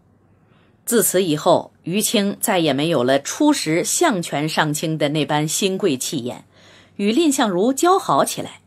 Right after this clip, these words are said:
两人多闲暇，常聚议天下邦交，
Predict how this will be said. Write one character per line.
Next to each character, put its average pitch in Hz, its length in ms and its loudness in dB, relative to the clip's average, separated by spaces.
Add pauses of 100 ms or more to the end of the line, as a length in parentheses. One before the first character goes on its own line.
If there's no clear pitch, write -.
(420)
两 175 200 2
人 175 200 2
多 208 160 4
闲 180 300 0
暇， 131 160 -6 (540)
常 196 280 4
聚 294 220 2
议 190 240 0
天 175 240 -2
下 131 160 -4
邦 165 220 0
交， 156 300 0